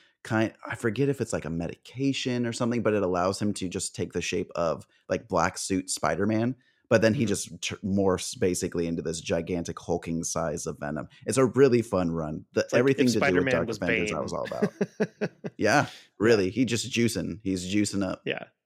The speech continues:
Speaker 2: And we, and we did an issue on Dark Avengers. So if you, uh, if you wanna learn more about Mac Gargan and the Dark Avengers, uh, go back and listen to that issue in season one.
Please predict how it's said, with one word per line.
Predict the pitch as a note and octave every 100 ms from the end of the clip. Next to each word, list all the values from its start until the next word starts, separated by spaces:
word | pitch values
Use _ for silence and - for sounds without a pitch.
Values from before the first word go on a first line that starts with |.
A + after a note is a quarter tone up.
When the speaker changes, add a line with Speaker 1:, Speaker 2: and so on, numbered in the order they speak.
| _ _
Speaker 2:
And | D3
we, | F#3+ A3+ -
and | C#3
we | C#3+
did | C#3+ G3
an | G#3
issue | D4+ - D#4
on | -
Dark | - - -
Avengers. | - - - -
So | - A#2+ A2+
if | B2
you, | A#2 A#2
uh, | A2+ G#2+ G#2+
if | G#2
you | C#3
wanna | D#3+
learn | D#3 D#3+ C#3+
more | C3
about | C3 B2+ A#2 - _ _ _ _
Mac | B2 C3
Gargan | - C3+ B2 B2
and | A#2+ A2+ A2 - -
the | A#2
Dark | A2 D3 D3+
Avengers, | D3+ F3 D3 B2+ B2+ A#2
uh, | A#2+ A2+ A2 A2
go | G#2+ A#2+
back | A#2 A2+ -
and | A2
listen | A2 -
to | G#2+
that | G2+ G2+
issue | G#2 - A2
in | G2+ G2
season | - A2 G2+
one. | G#2+ G#2+